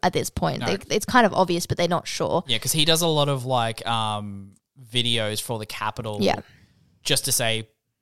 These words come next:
Speaker 2: "Please stop doing your bombing, your rebel runs, like, y-, you know, you guys won't win." So he's like, he's, like, essentially the face of the Capitol, whereas she's the face of the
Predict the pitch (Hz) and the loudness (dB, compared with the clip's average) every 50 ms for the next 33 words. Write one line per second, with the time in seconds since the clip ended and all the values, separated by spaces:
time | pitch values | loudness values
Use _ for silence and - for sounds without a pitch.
0 | _ _ _ _ _ _ - - 135 135 - - 135 120 - - - 120 117 113 | _ _ _ _ _ _ -2 0 2 2 2 2 2 0 0 -2 -6 -4 -4 -4
1 | 120 120 110 107 - 143 143 143 143 139 139 139 123 117 110 120 117 117 123 117 | -4 -6 -6 -2 0 2 2 4 2 2 2 0 -2 -2 -2 -2 -2 -2 -2 -4
2 | 117 113 117 113 113 113 110 113 113 113 - - 110 107 101 104 104 - - - | -4 -2 0 0 0 0 -2 -2 -2 -2 -2 -2 -2 -4 -6 -6 -8 -12 -16 -18
3 | 117 107 80 117 120 113 110 107 104 107 - 120 113 113 120 113 107 107 104 113 | -18 -16 -12 -8 -6 -6 -4 -4 -6 -8 -8 -10 -10 -6 -4 -4 -4 -4 -4 -6
4 | 104 104 107 120 135 143 143 139 135 139 139 120 - - 107 117 131 131 123 131 | -6 -6 -4 -2 0 0 2 2 0 0 -2 -2 -2 -4 -2 0 0 2 2 2
5 | 120 117 - - 131 135 127 120 123 120 113 107 _ 82 - 120 - 120 113 117 | 0 -2 -2 -6 -4 -2 -2 0 0 -2 -4 -4 _ -14 -8 -6 -4 -4 -4 -4
6 | 117 107 104 - 113 110 107 - 98 101 - - - - - - 170 185 - 156 | -6 -8 -6 -6 -6 -6 -6 -6 -8 -10 -12 -12 -12 -10 -2 -2 -2 0 0 0
7 | 139 110 101 98 98 113 156 175 - 107 110 110 107 101 - - 123 113 110 - | -2 -2 -2 -4 -4 -4 -4 -4 -4 -6 -4 -4 -2 -2 -2 -2 -4 -6 -8 -10
8 | 104 - 104 98 98 - 101 - - 98 92 - - 98 101 | -8 -8 -8 -6 -4 -6 -6 -6 -12 -12 -12 -12 -12 -12 -12